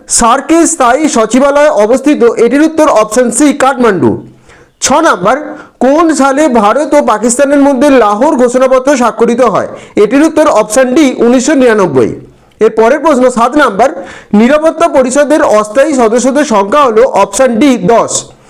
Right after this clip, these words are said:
এরপর আট নাম্বার, অর্থনৈতিক ও সামাজিক পরিষদের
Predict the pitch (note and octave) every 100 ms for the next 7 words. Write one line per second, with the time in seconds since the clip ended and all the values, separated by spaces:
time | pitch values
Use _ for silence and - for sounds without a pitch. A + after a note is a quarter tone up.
0 | - - - C4 C#4 C#4 F3 G3+ B3 D4+
1 | A3+ G3 D4+ - - - - G#3+ A#3 C#4+
2 | D4 D#4 C4+ E4 C4 C4 A3 A3 B3+ C4
3 | D#4+ - - A#3 C4 C#4 D4 G#3+